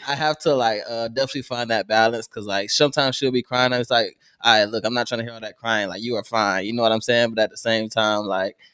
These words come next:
she's one, you know, like, <laughs> she, she's, she's, she's still a baby, and she's a girl. So at the same time, like, you can't be, like, too hard. I can't be, you know, too hard, but I still wanna, want her to have a little bit of, like,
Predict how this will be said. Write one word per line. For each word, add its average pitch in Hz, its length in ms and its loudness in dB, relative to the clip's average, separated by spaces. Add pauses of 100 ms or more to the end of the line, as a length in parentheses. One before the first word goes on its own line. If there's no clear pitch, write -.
(180)
she's 180 240 4
one, 151 460 8
you 139 140 4
know, 135 280 6
like, 113 340 2
<laughs> - 0 -
she, 190 560 6 (220)
she's, 147 340 2
she's, 139 380 0
she's 135 240 -2
still 135 180 -4
a 117 40 0
baby, 120 400 2
and 120 180 4
she's 123 220 0
a 113 60 2
girl. 110 380 4
So 113 140 2
at 101 100 2
the 98 60 -2
same 110 340 -2
time, 107 340 -4
like, 101 200 -4
you 110 80 -10
can't 110 320 -4
be, 107 140 -2
like, 80 280 -6 (520)
too 127 400 2
hard. 110 400 4
I 120 100 4
can't 147 280 0
be, 139 180 0 (240)
you 131 140 -2
know, 101 180 0
too 202 480 4
hard, 113 480 8
but 117 80 4
I 120 80 8
still 147 300 6
wanna, 127 340 4
want 120 380 0
her 120 120 4
to 107 80 4
have 113 280 6
a 110 60 0
little 113 280 4
bit 107 180 0
of, 107 160 -2
like, 92 240 -4